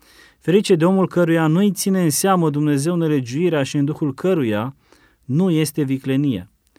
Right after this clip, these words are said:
Câtă vreme am tăcut, mi se topeau oasele de gemetele mele necurmate, căci zi și noapte mâna ta apăsa asupra mea.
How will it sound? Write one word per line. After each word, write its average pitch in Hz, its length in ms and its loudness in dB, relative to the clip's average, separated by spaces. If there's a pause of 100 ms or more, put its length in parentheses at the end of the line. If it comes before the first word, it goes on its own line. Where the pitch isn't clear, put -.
(540)
Câtă 233 460 4
vreme 156 460 2
am 117 220 0
tăcut, 113 500 -4
mi 139 120 0
se 135 140 -2
topeau 139 440 0
oasele 143 420 0
de 123 160 -2
gemetele 117 540 -2
mele 127 240 -2
necurmate, 107 680 -2
căci 131 180 -4
zi 110 240 -4
și 147 180 -4
noapte 127 400 0
mâna 117 280 -2
ta 113 140 -6
apăsa 117 400 -4
asupra 110 400 -6
mea. 98 260 -6